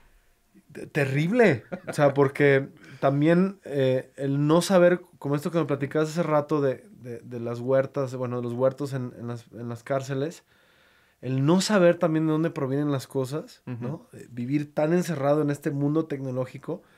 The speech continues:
Speaker 1: que además es un portal a muchas cosas, porque, pues, hay tanta información, pero hay cosas tan básicas que no
Speaker 2: Ujú.
Speaker 1: se ven reflejadas en,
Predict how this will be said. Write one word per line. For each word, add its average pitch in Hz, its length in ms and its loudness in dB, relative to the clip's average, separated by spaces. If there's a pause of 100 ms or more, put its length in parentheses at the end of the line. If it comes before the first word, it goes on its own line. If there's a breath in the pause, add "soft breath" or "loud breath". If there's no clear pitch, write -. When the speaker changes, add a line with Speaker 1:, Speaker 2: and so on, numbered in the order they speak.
(400 soft breath)
Speaker 1:
que 135 100 0
además 156 480 4
es 165 180 -2
un 196 140 2
portal 165 380 4
a 175 60 6
muchas 170 360 -2
cosas, 180 380 2
porque, 120 280 -12
pues, - 180 -16
hay 147 120 -2
tanta 156 300 -2
información, 143 640 -4 (560 soft breath)
pero 135 140 4
hay 160 80 6
cosas 185 300 -2
tan 175 240 4
básicas 170 680 -2 (240)
que 131 140 -6
no 135 100 -2
Speaker 2:
Ujú. 143 80 -2
Speaker 1:
se 160 80 -4
ven 160 160 0
reflejadas 143 640 0
en, 123 200 -4